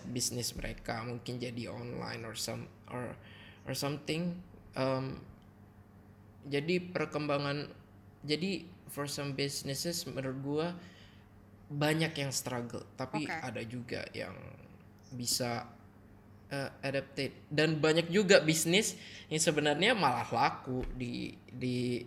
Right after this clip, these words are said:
Speaker 1: em, di masa corona ini gitu. Em,
Speaker 2: Contohnya?
Speaker 1: jadi untuk perekonomian
Speaker 2: Gua pengen tahu nih contohnya apa.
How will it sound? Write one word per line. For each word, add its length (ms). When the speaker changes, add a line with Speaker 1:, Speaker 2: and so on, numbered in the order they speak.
Speaker 1:
em, 380
di 180
masa 280
corona 340
ini 320
gitu. 240
Em, 240
Speaker 2:
Contohnya? 540
Speaker 1:
jadi 160
untuk 280
perekonomian 760
Speaker 2:
Gua 140
pengen 260
tahu 220
nih 140
contohnya 460
apa. 240